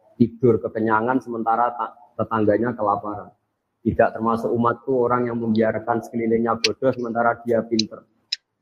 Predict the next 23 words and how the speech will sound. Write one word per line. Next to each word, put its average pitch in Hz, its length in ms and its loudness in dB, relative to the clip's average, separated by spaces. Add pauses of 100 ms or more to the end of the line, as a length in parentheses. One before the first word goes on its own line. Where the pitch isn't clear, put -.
(120)
Jadi 202 260 2
sebetulnya 190 540 -2
kalau 190 320 2
mengikuti 185 480 0
panduan-panduan 143 1200 0 (920)
Islam 113 560 -2
itu 226 480 -2 (240)
bagus. 131 340 2 (840)
Problemnya 165 640 0
kalau 156 320 -2
hak 135 240 0
mikir 156 400 0
ini 156 160 -2
kita 139 320 -2
berikan 123 480 0
sama 120 400 0
nyuwun 117 240 0
sewu 117 160 0
mubalek 113 640 0
atau 107 240 -2
ustadz 110 320 0
atau 113 240 -4
kiai, 87 400 -8